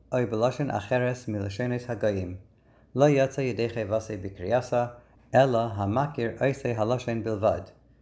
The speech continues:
והוא שתהיה כתובה בכתב עושה הלשון. אבל אם הייתה כתובה בכתב עברי וקראה ארמיס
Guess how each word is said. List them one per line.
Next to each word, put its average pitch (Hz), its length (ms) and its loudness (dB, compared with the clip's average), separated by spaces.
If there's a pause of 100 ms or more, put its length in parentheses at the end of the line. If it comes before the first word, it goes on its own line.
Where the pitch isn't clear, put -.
(300)
והוא 127 520 4
שתהיה 123 500 -4
כתובה 131 500 -2
בכתב 117 580 2 (220)
עושה 123 380 -2
הלשון. 98 480 0 (640)
אבל 131 360 4
אם 131 200 -2
הייתה 127 280 -2
כתובה 117 480 0
בכתב 110 420 2 (140)
עברי 101 440 -4 (340)
וקראה 113 680 2
ארמיס 110 540 0